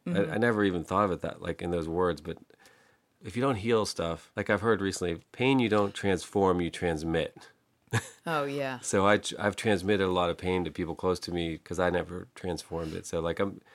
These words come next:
Speaker 2: eventually you, you reach kind of a reckoning, and you have to, like, you have to kind of, uh, dig into all that stuff.
Speaker 1: Yeah. It's no fun.
Speaker 2: It's not really fun, but it is, uh, it's just what, it is what it is, I guess.
Speaker 1: Yeah,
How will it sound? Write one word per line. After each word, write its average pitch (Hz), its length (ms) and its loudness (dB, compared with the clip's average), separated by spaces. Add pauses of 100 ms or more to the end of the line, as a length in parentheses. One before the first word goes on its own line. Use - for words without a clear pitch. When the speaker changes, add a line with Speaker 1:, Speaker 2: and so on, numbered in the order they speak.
(280)
Speaker 2:
eventually 120 380 4
you, 92 380 0
you 92 260 -4
reach 92 320 -4
kind 87 160 -2
of 78 60 -2
a 80 60 -2
reckoning, 78 500 -2 (100)
and 98 100 -6
you 87 60 0
have 87 160 0
to, 87 120 -12
like, 82 300 -10 (640)
you 90 80 -10
have 110 220 -4
to 98 80 -10
kind 85 220 -6
of, 78 120 -8
uh, 78 120 -10 (260)
dig 87 220 -6
into 82 200 -4
all 80 100 -8
that 80 140 -12
stuff. - 320 -14
Speaker 1:
Yeah. 139 260 -8 (500)
It's 233 220 -2
no 190 140 2
fun. 156 360 -2 (160)
Speaker 2:
It's - 120 -12
not 131 200 4
really 113 180 6
fun, 92 340 2
but 95 140 0
it 101 80 0
is, 107 240 4
uh, 87 360 -2 (180)
it's 156 160 -10
just 113 180 -4
what, 80 220 -6 (360)
it 127 140 -10
is 85 140 -8
what 82 140 -10
it - 80 -14
is, 82 140 -12
I 85 60 -18
guess. 143 100 -8
Speaker 1:
Yeah, 131 220 -6